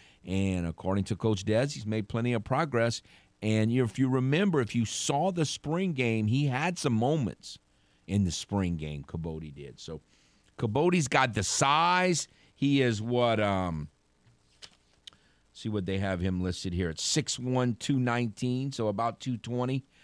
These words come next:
And so, you know, he's got some size, which they're gonna need that.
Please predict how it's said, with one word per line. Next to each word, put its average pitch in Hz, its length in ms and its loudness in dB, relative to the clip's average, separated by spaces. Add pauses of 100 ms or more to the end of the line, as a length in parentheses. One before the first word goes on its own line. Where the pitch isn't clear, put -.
(200)
And 101 260 0
so, 120 400 4
you 139 120 -2
know, 117 200 4
he's 117 140 -2
got 131 260 0
some 160 160 -2
size, 127 340 2
which 120 240 -4
they're 117 140 0
gonna 131 260 0
need 151 320 -2
that. 82 280 -6